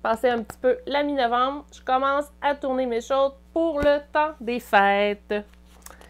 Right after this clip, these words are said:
Parce que faut en avoir préparé d'avance. Hop! <laughs> Et il va y avoir un retour cette année le premier décembre.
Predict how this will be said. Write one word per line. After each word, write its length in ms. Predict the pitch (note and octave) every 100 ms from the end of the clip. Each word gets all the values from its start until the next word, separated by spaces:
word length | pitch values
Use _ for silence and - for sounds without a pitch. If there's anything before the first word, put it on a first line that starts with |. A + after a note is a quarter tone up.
| - - -
Parce 340 | G3 G3 -
que 680 | - G#3 G3 F#3+ F#3+ F#3 F#3 F#3
faut 80 | -
en 60 | G#3+
avoir 240 | G3+ G#3
préparé 340 | G#3 G3+ F#3+ G3
d'avance. 440 | F#3+ G3+ G#4+ G#4 -
Hop! 220 | D#4 B4 -
<laughs> 100 | D#4+ C4+ - - - G3 - - - -
Et 240 | B4 B4
il 40 |
va 120 | C4 A#3
y 20 |
avoir 240 | A#3 G#3+ -
un 120 | A#3+ B3
retour 440 | A3+ A3 G#3 G#3
cette 240 | - C#4
année 340 | C4 A#3+ A#3 A3
le 240 | A#3+ D#4
premier 400 | G#3+ G#3+ G#3 F#3+
décembre. 920 | G3 B3 C4 E4+ F4 F4+ F4+ F4 F4+